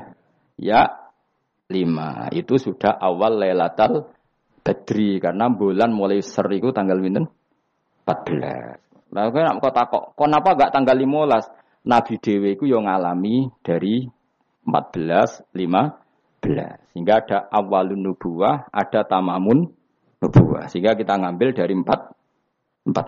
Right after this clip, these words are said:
belas. Ya, itu kan dia sambung terus gampang. Ya, tapi ojo terus, nak ngono terus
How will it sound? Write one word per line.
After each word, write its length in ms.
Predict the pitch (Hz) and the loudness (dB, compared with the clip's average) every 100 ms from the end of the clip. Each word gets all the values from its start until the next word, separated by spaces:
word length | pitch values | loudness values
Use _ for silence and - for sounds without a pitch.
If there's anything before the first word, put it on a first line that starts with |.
| - | -4
belas. 280 | - - - _ _ _ _ _ _ _ _ _ - | -4 -6 -20 _ _ _ _ _ _ _ _ _ -6
Ya, 80 | |
itu 160 | 95 117 | -2 4
kan 160 | 185 170 | 4 6
dia 80 | |
sambung 400 | 135 120 110 107 | 4 4 2 -2
terus 160 | 92 95 | -4 -6
gampang. 480 | - 78 - - - _ _ | -6 -6 -8 -12 -14 _ _
Ya, 240 | - 101 120 | -4 0 2
tapi 240 | 123 196 | 4 6
ojo 140 | 175 147 | 6 4
terus, 320 | 147 131 - _ _ _ _ _ - | 4 2 -2 _ _ _ _ _ -2
nak 180 | 113 120 | 0 2
ngono 240 | 131 156 | 2 2
terus 160 | 131 | -2